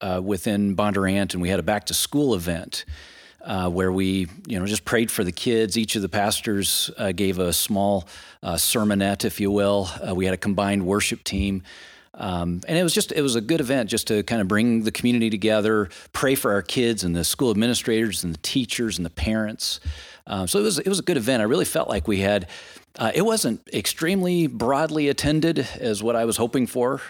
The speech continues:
uh, in two thousand nineteen, but I really felt like we had all of the right foundations. I think all of the,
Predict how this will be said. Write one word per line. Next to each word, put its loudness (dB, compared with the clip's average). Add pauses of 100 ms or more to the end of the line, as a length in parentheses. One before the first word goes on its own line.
uh, -2
in -4
two 0
thousand 2
nineteen, 0
but 2
I 2
really 4
felt -2
like -2
we 0
had 2
all 2
of -4
the -2
right 0
foundations. 0
I -6
think -2
all 2
of -2
the, 0